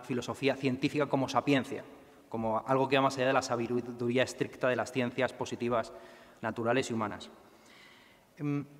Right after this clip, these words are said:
entonces dice Kant que la filosofía cósmica no existe por ningún lado, entonces no se puede enseñar filosofía como se enseña matemáticas, pero, l-, en todo caso, se puede enseñar a filosofar. Y una cosa que yo siempre me he preguntado al leer ese texto de Kant es si realmente se puede enseñar a filosofar como tal. Porque, claro, la fi-,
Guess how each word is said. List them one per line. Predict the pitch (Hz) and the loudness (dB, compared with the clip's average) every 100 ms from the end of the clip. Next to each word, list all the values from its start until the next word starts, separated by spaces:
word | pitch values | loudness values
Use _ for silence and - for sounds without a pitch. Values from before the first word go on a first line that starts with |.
| - | -4
entonces | 135 160 | 0 0
dice | 175 | 4
Kant | 180 180 | 6 6
que | 170 | 6
la | 143 | 2
filosofía | - 131 - 147 156 | 4 -2 -2 2 4
cósmica | 160 160 151 | 4 4 2
no | 143 | 2
existe | - 147 - | 0 -4 -2
por | 131 135 | 0 2
ningún | 131 139 | 4 6
lado, | 170 151 180 - | 6 4 -4 -6
entonces | 131 143 | 0 0
no | 151 | 2
se | 147 | 2
puede | 151 | 4
enseñar | 143 151 147 | 4 4 4
filosofía | 151 143 135 151 147 | 2 0 2 2 4
como | 131 | 2
se | 131 | 0
enseña | 120 139 | 0 2
matemáticas, | 131 127 143 147 131 131 - - - - - - - - - - - - | 4 4 4 4 0 -4 -4 -14 -20 -20 -20 -20 -20 -20 -20 -20 -20 0
pero, | 139 147 143 | 2 2 2
l-, | 135 - | -2 -2
en | 135 | 2
todo | 165 | 4
caso, | 165 160 | 4 2
se | |
puede | 151 160 | 2 2
enseñar | 147 160 | 6 4
a | |
filosofar. | - 143 127 113 110 - - - - - | 4 0 0 -2 -4 -4 -18 -20 -20 -10
Y | 135 | -2
una | 147 156 | 2 4
cosa | 165 147 | 2 2
que | 143 | 0
yo | |
siempre | 151 160 147 | 0 0 0
me | 143 | 0
he | |
preguntado | 143 143 131 127 160 | 0 0 2 4 6
al | 139 | 6
leer | 120 135 | 4 0
ese | - | 0
texto | 139 - 139 | -2 0 -2
de | 131 | 2
Kant | 151 160 | 2 2
es | - | 0
si | 165 | 4
realmente | 156 151 151 | 4 4 2
se | - 139 | -2 -2
puede | 143 | -2
enseñar | 139 139 | -2 -2
a | 127 | -2
filosofar | 135 127 123 135 | -2 -6 -2 -2
como | - 127 | -2 -2
tal. | 127 156 - - - - - - | -2 -4 -8 -20 -20 -20 -20 -12
Porque, | 131 | -6
claro, | 120 160 143 | 6 8 8
la | 127 | 2
fi-, | - | -2